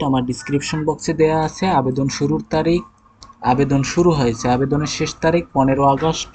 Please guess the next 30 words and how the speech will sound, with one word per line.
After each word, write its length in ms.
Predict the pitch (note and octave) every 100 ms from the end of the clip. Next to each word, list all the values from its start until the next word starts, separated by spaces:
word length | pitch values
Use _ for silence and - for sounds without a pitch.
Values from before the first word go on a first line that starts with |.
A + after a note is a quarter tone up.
| C#3
দুই 100 | B2+
হাজার 200 | B2+ B2+ B2
চব্বিশ 320 | C#3+ B2+ D3+ - -
তারিখে। 340 | A2 G#2+ D3 F3 - - - _ _ _ _ _ _
আবেদন 320 | C3 C#3+ D#3 E3+
মাধ্যম 220 | E3+ E3 F3
আপনাকে 240 | D3 C3+ C3
ডাকযোগে 340 | B2+ B2 C#3+ D3+
আবেদন 240 | B2 B2 B2+ B2
করতে 220 | A2+ G#2
হবে। 140 | A2+ C#3 D3
দেখেন, 200 | B2 D#3
এখানে 180 | D3 D#3+ D#3+
পদের 240 | C#3 C3+ D3+
নাম 100 | D#3 D3+
হচ্ছে 240 | D#3 - F3 F3 - _ _ _
রেকর্ড 440 | B2+ C#3+ D3 F3 F3 C#3
অফিসার, 440 | B2 D3 C#3+ B2+ B2+ -
পদের 200 | C3+ C#3
সংখ্যা 260 | E3 D3+ D#3 A#2+
একটি। 200 | - D3 D#3
শিক্ষাগত 400 | D3+ C3+ D#3 D#3+ E3
যোগ্যতা 380 | D3 B2+ C#3 D#3+ F3
স্নাতক 360 | - C#3+ C#3 E3 D#3+
অথবা 180 | E3 E3
সমমান 360 | - C3+ B2+ A#2 B2
এবং 120 | C#3 C3+ C#3
অফিস 260 | - E3+ - C3+
রেকর্ড 340 | B2+ C#3+ D#3+ D#3 _ -
কিপিং 300 | D3 C3